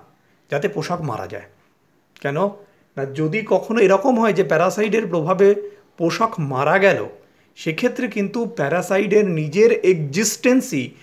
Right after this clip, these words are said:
সেখানে আর থাকবে না। সুতরাং প্যারাসাইট কখনোই এই ভুলটা করে না, অর্থাৎ প্যারাসাইটের বেঁচে থাকার জন্য পোষকের বেঁচে থাকাটাও জরুরি। সেই কারণে ও পোষকের ক্ষতিটা ততটাই করবে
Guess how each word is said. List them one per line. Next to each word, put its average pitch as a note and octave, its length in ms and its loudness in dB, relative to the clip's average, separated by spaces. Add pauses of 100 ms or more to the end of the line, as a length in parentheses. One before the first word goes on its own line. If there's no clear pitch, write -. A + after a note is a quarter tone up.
(160)
সেখানে D#3+ 520 -4
আর D3+ 240 -2 (100)
থাকবে C3 320 -6
না। F2+ 140 -12 (340)
সুতরাং F#3 340 -2
প্যারাসাইট G3+ 560 0
কখনোই A#3 440 2
এই A#3 140 6
ভুলটা A3 360 0
করে C3 220 -2
না, G2+ 160 -14 (320)
অর্থাৎ D#3+ 320 0
প্যারাসাইটের G3+ 640 2
বেঁচে E3+ 300 0
থাকার A#3 320 0
জন্য A#3 260 0
পোষকের A3+ 500 0
বেঁচে A3 220 0
থাকাটাও G#3+ 380 2
জরুরি। C3 380 0 (400)
সেই F3 200 0
কারণে G3 500 0 (320)
ও F#3 140 6
পোষকের G#3+ 580 0
ক্ষতিটা A3 400 -2
ততটাই G#3+ 400 2
করবে D#3+ 360 2